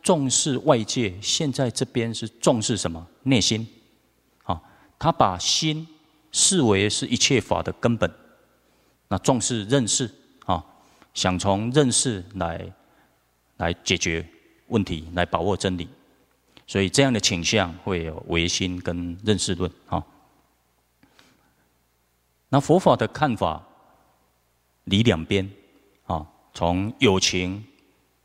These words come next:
体认出发，到达有情存在，嗯。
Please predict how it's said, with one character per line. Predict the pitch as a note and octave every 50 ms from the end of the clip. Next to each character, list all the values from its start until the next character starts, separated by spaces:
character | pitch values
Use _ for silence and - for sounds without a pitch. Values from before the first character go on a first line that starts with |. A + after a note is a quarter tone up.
| _ _ _ _ _ _ _ _ _
体 | - - F2+
认 | E2+ F#2+ A#2+ A2 G2 E2+ - -
出 | - - G2+
发， | F#2+ - G2+ F#2 F#2 F#2 - - _ _ _ _ _ _ _ _
到 | - G#2+ G2
达 | - F2 F2
有 | F2+ F2 E2+
情 | - - E2 D#2+
存 | - F2 F2
在， | F2+ - G2 F2+ E2+ E2 - _ _ _
嗯。 | - F2